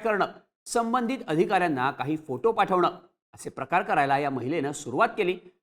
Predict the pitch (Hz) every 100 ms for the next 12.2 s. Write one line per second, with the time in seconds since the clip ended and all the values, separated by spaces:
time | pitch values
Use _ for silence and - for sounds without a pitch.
0 | _ - 262 - 226 233 226 233 147 139
1 | 226 196 170 - _ _ 185 233 185 170
2 | 143 - 151 151 156 151 151 - - -
3 | - - 208 202 269 269 247 214 214 233
4 | 180 170 175 151 139 135 147 135 123 160
5 | 170 165 165 151 - 127 - 214 139 -
6 | _ _ - 233 233 254 269 196 202 196
7 | 202 202 131 233 254 254 196 175 202 -
8 | _ _ - 247 277 262 254 254 202 175
9 | 135 123 156 - 123 175 240 196 170 -
10 | _ _ - 180 190 269 233 - 175 165
11 | 143 160 214 190 175 175 131 151 233 240
12 | 240